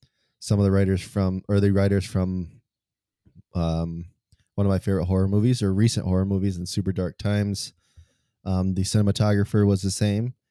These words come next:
And then David S. Goyer also obviously wrote Dark Knight and others with Nolan. So, um, in, in terms of the crew, the filming crew, I was pretty excited. Um,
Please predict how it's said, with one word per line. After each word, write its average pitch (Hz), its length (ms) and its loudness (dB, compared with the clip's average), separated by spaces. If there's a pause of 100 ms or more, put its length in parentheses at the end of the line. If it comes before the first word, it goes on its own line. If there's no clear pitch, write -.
(120)
And 95 120 -2
then 95 120 0
David 98 260 2
S. 95 140 0
Goyer 107 360 4
also 95 560 0
obviously 92 640 -2 (600)
wrote 104 380 2 (120)
Dark 107 240 2
Knight 104 300 0 (400)
and 90 260 -2
others 98 600 -2
with 107 320 -2
Nolan. 113 360 2
So, 82 460 -4 (540)
um, 87 460 -8 (160)
in, 101 180 -4 (160)
in 107 140 -2
terms 101 300 0
of 92 180 0
the 92 280 -2
crew, 117 600 2
the 98 80 -4
filming 95 380 -2
crew, 92 300 -2
I 90 40 0
was 87 160 -4
pretty 92 220 0
excited. 90 500 -2 (760)
Um, 95 460 0